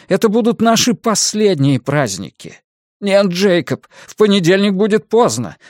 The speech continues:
Тебе необходимо вернуться и довести дело до конца. Вызови свою группу". "Что? Джейкоб!" Эллиоту хотелось закричать во весь голос.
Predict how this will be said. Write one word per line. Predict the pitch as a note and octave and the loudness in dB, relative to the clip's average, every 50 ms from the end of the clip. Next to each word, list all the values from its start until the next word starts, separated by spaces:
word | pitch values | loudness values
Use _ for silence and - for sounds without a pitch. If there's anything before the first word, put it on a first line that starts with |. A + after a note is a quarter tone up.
| _ - | _ -10
Тебе | - F#3+ G#3 A3+ | -8 -4 -2 0
необходимо | A3 A3 G#3 - - A3+ A3 G3+ A3+ A3 A3+ | 0 0 0 0 0 -2 0 0 0 0 2
вернуться | G3+ G#3+ A3 G#3 G#3 G#3+ A#3 G3 - - A3+ | 2 2 2 2 2 0 -2 -2 -2 -2 -2
и | A3 | -2
довести | F3 G3+ G#3+ A3 G#3+ - - - A#3+ | 0 -2 0 0 -2 -2 -2 -6 -6
дело | F#3+ E3+ A3 A3+ A#3 G#3+ | -2 0 2 2 2 2
до | F#3 G#3+ | 2 -2
конца. | G#3 - G#3 G3 G3+ F#3 - - A#3+ A#3 F#3 - - _ _ _ _ _ _ _ - | -2 -2 -2 -2 -2 -2 -2 -2 -2 -2 -2 -4 -6 _ _ _ _ _ _ _ -6
Вызови | G#3 B3 C#4 A#3 D#3+ D#3+ C#3+ D3+ | -2 0 0 0 0 0 -2 -2
свою | - - F#3 F#3 F#3 F#3 | -2 0 0 0 0 2
группу". | F3+ F#3+ G3 F3 - _ - D#2+ - _ _ _ _ _ _ | 2 2 0 0 -2 _ -12 -14 -14 _ _ _ _ _ _
"Что? | - - - - D4 D4+ B3+ - - _ _ _ _ _ _ _ _ _ - | -6 -6 -2 2 2 2 2 2 -2 _ _ _ _ _ _ _ _ _ -10
Джейкоб!" | F#3 G3+ F3 G3 C4+ B3+ A3+ F#3+ - - A#3 F3 - - - _ _ _ _ _ _ _ _ _ _ _ - | -6 -2 0 2 4 4 4 2 2 2 0 0 0 -6 -20 _ _ _ _ _ _ _ _ _ _ _ -10
Эллиоту | - A#2+ A#2 A#2 A#2+ A#2+ A#2+ B2 A#2+ - A#2+ | -6 -4 -2 0 0 0 0 -2 -2 -6 -10
хотелось | A2 - B2 A#2 - B2 B2 B2 B2+ A#2+ G#2+ | -8 -6 -6 -6 -2 -2 0 0 0 -2 -2
закричать | - A#2+ B2 - - A2+ A#2 G#2+ - - B2+ A#2+ - | -6 -8 -8 -8 -6 -8 -6 -6 -6 -6 -6 -4 -4
во | A#2 A#2 A2+ | -4 -4 -4
весь | A2+ A2+ A2 F#2+ G2+ | -4 -6 -8 -8 -8
голос. | F#2+ A2+ B2 G#2 D2 G#1+ - - - - | -6 -4 -4 -4 -4 -6 -10 -12 -12 -12